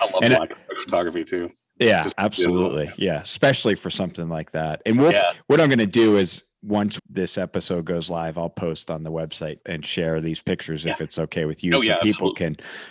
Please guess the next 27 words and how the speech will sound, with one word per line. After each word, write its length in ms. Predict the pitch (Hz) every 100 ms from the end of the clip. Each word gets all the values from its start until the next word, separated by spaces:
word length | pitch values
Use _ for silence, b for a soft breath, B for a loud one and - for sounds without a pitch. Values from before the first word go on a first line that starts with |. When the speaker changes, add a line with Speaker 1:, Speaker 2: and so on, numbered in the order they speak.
| B
Speaker 2:
can 200 | 135 113
relate 520 | 101 95 95 85 - _
Speaker 1:
Yeah. 120 | -
Speaker 2:
to 80 | 95
what 160 | 92 50
we're 100 | 80
talking 380 | 80 80 87
about. 260 | 80 - - _ _ _ _ _ -
The 100 | 110
next 340 | 123 123 -
one, 320 | 101 87 80 -
and 480 | 104 98 92 87 - -
we're 260 | 101 117
roughly 680 | 104 101 92 - 98 90 82 - B B _ _ B B
the 120 | 85
same 320 | - 95 87
age, 420 | 85 85 80 - _ -
forty-year-old 600 | - 92 87 87 80 78
guys. 540 | 82 80 76 78 - B B
Speaker 1:
Yeah. 80 | B B _ -
Speaker 2:
Going 300 | 95 92 85
back 340 | 95 90 -
to 480 | - 98 92 85 90
a 40 | 101 -
bit 240 | 120 -
faded 420 | - 120 117 120
one, 480 | 107 113 113 113 110